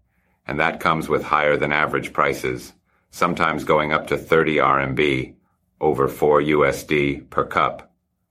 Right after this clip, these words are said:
So, it's no surprise that Luckin Coffee is winning over customers,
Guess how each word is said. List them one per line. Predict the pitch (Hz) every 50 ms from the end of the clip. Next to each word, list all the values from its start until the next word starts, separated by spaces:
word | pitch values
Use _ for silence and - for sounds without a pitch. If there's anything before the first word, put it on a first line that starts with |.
| _ _ _ _ _ _ _
So, | - - 87 78 71 69 71 71 - - _ _ -
it's | 73 - - -
no | 90 92 92
surprise | 90 - 82 - - 87 80 73 69 69 69 64 -
that | 73 - 57
Luckin | 71 78 - - - 67 65 -
Coffee | 80 76 71 - - 69 67
is | 65 65 67
winning | 73 82 85 76 73 67 64
over | 64 65 62 65 65
customers, | - - 76 - - - 67 65 65 64 64 65 65 - -